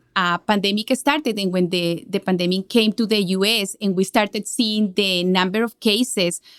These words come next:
rising in Santa Clara County, um,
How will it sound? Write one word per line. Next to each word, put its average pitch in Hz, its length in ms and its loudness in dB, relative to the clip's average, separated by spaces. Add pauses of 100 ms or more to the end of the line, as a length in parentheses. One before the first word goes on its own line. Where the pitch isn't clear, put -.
(100)
rising 196 380 0
in 202 100 0
Santa 202 320 -2
Clara 175 340 0 (100)
County, 226 600 4 (440)
um, 190 480 0